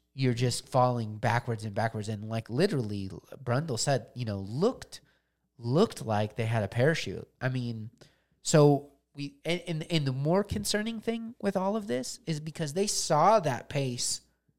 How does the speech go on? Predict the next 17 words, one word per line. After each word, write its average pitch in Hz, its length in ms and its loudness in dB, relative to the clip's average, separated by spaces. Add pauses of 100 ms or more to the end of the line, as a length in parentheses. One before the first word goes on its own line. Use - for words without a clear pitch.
in 151 160 -2
the 139 100 0
sprint 147 360 -2
race. - 420 -6 (680)
And 127 220 -2
they, 175 240 0 (240)
they 147 140 -2
considered 127 1040 -2 (420)
doing 139 460 0
what, 127 420 -2 (680)
uh, 101 760 0
um, 101 260 -14 (600)
because 139 200 2
they 151 120 2
had 151 200 -2
significant 135 520 -4
upgrades 127 500 -2